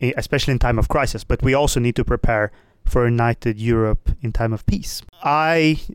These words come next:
as you said, I'm born in Moldova. I have actually lived in Kiev when I was a kid. Uh, we went to kindergarten. Both these countries are very dear to me, and, but they're also, in my view, a part of our European family,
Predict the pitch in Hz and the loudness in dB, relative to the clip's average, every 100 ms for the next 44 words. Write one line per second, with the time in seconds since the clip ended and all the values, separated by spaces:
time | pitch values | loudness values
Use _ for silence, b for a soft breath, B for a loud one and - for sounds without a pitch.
0 | - - 120 131 151 127 123 139 143 139 | -10 -6 -4 -2 0 2 2 2 2 2
1 | 127 127 127 131 127 127 - 117 117 131 | 0 2 2 2 2 0 -4 -2 -2 -2
2 | - 143 123 131 113 - 117 120 131 127 | -2 -2 0 -2 -4 -4 -4 -4 -6 -10
3 | 113 113 107 - 123 156 _ _ _ _ | -10 -10 -10 -6 -6 -6 _ _ _ _
4 | - 113 110 107 - - - - 107 120 | -14 -12 -12 -14 -16 -20 -14 -10 -8 -8
5 | 127 127 127 131 120 135 - 131 - 120 | -8 -2 0 0 0 0 -2 -6 -4 -4
6 | - 117 117 120 113 127 135 139 135 131 | -4 -6 -4 -4 -2 -2 -2 -4 -4 -4
7 | B B B B B 127 123 120 120 117 | B B B B B 0 2 2 0 -4
8 | - - 127 - 131 147 190 - 120 113 | -12 -10 -4 0 2 2 2 2 0 0
9 | 147 247 - _ _ 131 120 131 160 117 | -2 -16 -20 _ _ -4 0 0 0 0
10 | 110 104 - _ - - 123 113 113 110 | -2 -2 -6 _ -10 -2 2 2 2 0
11 | 110 117 107 120 110 165 165 110 107 | 0 0 0 0 0 -2 -2 -4 -14